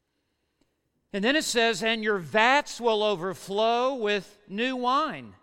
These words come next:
Please note, it doesn't say your tiny little cups or your little spoonfuls or your little thimbles,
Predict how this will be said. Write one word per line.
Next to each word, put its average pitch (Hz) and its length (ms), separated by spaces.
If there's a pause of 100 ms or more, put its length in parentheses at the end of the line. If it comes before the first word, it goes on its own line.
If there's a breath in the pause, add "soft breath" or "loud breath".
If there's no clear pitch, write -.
(840)
Please 285 260
note, 285 180
it 240 60
doesn't 233 300
say 254 260
your 220 200
tiny 262 420
little 220 240
cups - 560
or 202 80
your 196 140
little 240 280
spoonfuls 220 960
or 208 80
your 196 140
little 254 300
thimbles, 226 880